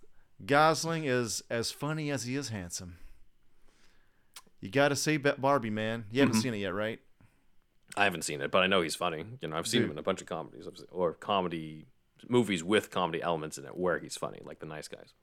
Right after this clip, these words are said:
Speaker 1: He's so funny, dude. He's
Speaker 2: Mm-hmm.
Speaker 1: <laughs> he's funny as Ken. Anyway, moving forward.
Speaker 2: Yeah. Uh, let's see. Going further, we have, I teased this in the beginning, this is a deleted final shot. So one of Sam Raimi's first ideas was to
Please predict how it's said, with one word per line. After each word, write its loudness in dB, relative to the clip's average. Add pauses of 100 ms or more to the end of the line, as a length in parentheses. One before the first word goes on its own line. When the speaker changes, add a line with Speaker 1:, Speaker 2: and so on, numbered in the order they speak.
(340)
Speaker 1:
He's 0
so 6
funny, 0
dude. -2
He's 0
Speaker 2:
Mm-hmm. -2 (600)
Speaker 1:
<laughs> -18
he's 0
funny 6
as 2
Ken. -4
Anyway, 2
moving 0
forward. 0
Speaker 2:
Yeah. -4
Uh, 0
let's -4
see. 0
Going 8
further, 8
we 4
have, 6
I 2
teased -4
this -6
in -10
the -8
beginning, 2
this -6
is -2
a 4
deleted 0
final 2
shot. 0 (120)
So 4
one 4
of 0
Sam 2
Raimi's 0
first 0
ideas -4
was -6
to -8